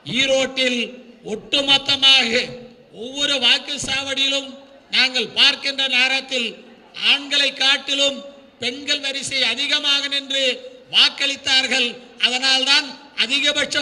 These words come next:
வாக்கு வித்தியாசத்தில் அங்கே இடைத்தேர்தலில் திராவிட முன்னேற்ற கழகத்துடைய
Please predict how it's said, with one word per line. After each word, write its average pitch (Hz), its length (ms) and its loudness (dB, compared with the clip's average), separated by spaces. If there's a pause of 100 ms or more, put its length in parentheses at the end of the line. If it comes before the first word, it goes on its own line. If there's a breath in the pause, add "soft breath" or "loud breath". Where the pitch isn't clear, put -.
வாக்கு 262 240 4 (100)
வித்தியாசத்தில் 262 720 2 (500)
அங்கே 262 220 2 (100)
இடைத்தேர்தலில் 254 760 2 (380)
திராவிட 269 360 4 (140)
முன்னேற்ற 269 400 -4
கழகத்துடைய 254 640 2